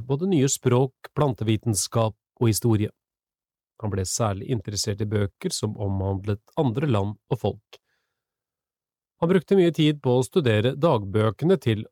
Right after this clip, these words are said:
oppdageren James Cook, og han ble sterkt overbevist om at det kristne budskapet måtte nå ut til alle folkeslag.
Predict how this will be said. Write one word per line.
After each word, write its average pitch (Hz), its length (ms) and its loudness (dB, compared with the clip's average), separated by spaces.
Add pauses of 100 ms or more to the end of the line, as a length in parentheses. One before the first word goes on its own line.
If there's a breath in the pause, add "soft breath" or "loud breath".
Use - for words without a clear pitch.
oppdageren 110 640 -2
James 123 400 -2 (160)
Cook, - 320 -2 (540)
og 151 80 2
han 185 100 0
ble 120 160 2 (160)
sterkt - 480 -2
overbevist 110 880 0 (260)
om 117 80 -2
at 120 140 -2
det - 80 -10
kristne 196 400 0
budskapet 113 880 -2 (160)
måtte 123 240 -2
nå 147 220 2
ut 143 260 0
til 131 140 -4 (160)
alle 98 400 2 (160)
folkeslag. 101 480 -2